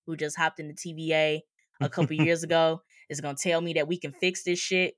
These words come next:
Speaker 1: This shit has been wrong for
Speaker 2: Years,
Speaker 1: years.
Speaker 2: yeah.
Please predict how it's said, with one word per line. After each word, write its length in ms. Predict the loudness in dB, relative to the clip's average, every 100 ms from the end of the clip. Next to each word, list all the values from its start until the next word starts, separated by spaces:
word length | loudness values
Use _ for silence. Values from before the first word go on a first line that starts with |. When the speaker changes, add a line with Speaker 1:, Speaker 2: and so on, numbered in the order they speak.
| -6
Speaker 1:
This 120 | -2
shit 200 | 0 0
has 120 | 0
been 200 | -2 -8 0
wrong 360 | 4 4 2
for 240 | -4 -4 -4 -6 -6 0
Speaker 2:
Years, 560 | 4 4 4 2 0 -4
Speaker 1:
years. 20 |
Speaker 2:
yeah. 260 | -4 -4